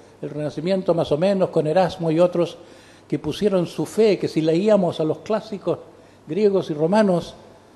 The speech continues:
sal-, saldríamos del provincialismo medieval, que saldrí-, que nos llegaría algo del espíritu cívico, cívico romano,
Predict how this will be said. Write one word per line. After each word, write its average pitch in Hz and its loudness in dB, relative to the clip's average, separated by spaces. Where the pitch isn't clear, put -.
sal-, 175 0
saldríamos 180 4
del 165 0
provincialismo 170 -2
medieval, 165 0
que 160 -6
saldrí-, 156 -6
que 170 -4
nos 165 -2
llegaría 180 6
algo 185 6
del 175 4
espíritu 180 -2
cívico, 170 -2
cívico 208 2
romano, 156 2